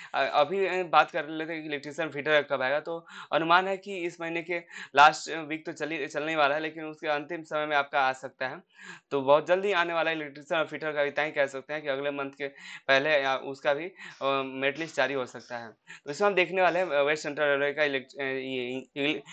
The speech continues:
इंग्लिश और हिंदी का स्टेनोग्राफर के लिए चयनित अभ्यर्थियों की सूची और इसके बारे में क्या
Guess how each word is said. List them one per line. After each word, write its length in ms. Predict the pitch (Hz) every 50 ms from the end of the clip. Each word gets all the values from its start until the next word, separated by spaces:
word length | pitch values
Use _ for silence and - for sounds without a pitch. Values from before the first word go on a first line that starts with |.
| - - - -
इंग्लिश 340 | 160 175 196 214 226 220 220
और 120 | 190 165
हिंदी 260 | 151 160 160 165 180
का 160 | 175 170 160 151
स्टेनोग्राफर 600 | - 160 151 160 156 147 139 139 - 160 151 139
के 100 | 135 131
लिए 160 | 131 143 151 _ _ _ - 175 170 - -
चयनित 400 | - 170 170 175 175 190 196 180
अभ्यर्थियों 500 | 170 147 143 147 139 143 139 - 160 151
की 420 | 147 160 160 156 156 165 175 165 _
सूची 360 | - - 196 196 190 180 170
और 140 | 156 139 135
इसके 160 | 135 - 147
बारे 160 | 135 135 139
में 80 | 139 139
क्या 160 | 139 151 160